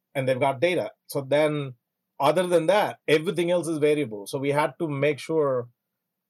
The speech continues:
we didn't, uh, like what you were saying, we didn't want to write different lines of code for different customers.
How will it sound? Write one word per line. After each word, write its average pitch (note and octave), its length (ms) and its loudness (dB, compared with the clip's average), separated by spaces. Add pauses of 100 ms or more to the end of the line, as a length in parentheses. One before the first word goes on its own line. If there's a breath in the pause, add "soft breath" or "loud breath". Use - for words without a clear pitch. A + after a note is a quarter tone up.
(140)
we C3+ 160 0
didn't, E3+ 400 -2 (200)
uh, D3 60 2
like D3 180 2
what D#3+ 220 4
you E3 80 -2
were D#3 80 4
saying, D3+ 300 0
we C#3+ 100 0
didn't F3 220 -2
want D#3+ 260 2
to E3 80 0
write D3 240 2 (180)
different D#3+ 460 -2
lines E3 300 0
of C#3 120 -2
code F3 300 0
for E3 80 0
different D3+ 360 -4
customers. E3+ 500 -4